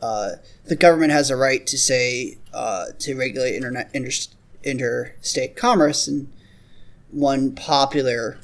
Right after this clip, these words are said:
idea is to say that, uh, you can't just deny credit card processing and banking to gun manufacturers because that involves interstate commerce. Um, you might have a dis-,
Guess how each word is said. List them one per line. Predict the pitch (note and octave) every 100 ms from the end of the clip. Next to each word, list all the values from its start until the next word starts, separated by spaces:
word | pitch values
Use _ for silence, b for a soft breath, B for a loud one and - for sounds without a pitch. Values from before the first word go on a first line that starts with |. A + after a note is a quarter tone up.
| -
idea | - B2+ B2 C3
is | A#2+ -
to | -
say | - B2+ B2+
that, | B2 B2 A#2 -
uh, | - B2+ -
you | C#3
can't | - - C3 - - - - -
just | D#3 -
deny | D3 C#3 C3 C3 C3+ - b b b -
credit | - D#3
card | D3+ C#3 B2+
processing | C#3 A#2+ A#2 A2 - F2+ G2
and | A#2 -
banking | D3 C#3 - G#2+ G#2+ - - - - - - -
to | C3+ A#2+ A2+
gun | - F#3 E3+
manufacturers | A#2 A2+ G#2 G2+ C3 A#2+ - - -
because | C#3+ - - - - _ b b b - G#2+
that | G#2+
involves | A2 G#2 A2 -
interstate | A#2 A2+ A2+ E2+
commerce. | F3 C#3+ - - - - - b b b - -
Um, | - - - - - - -
you | D#3+
might | C3 B2
have | C3 B2
a | G#2
dis-, | C#3 -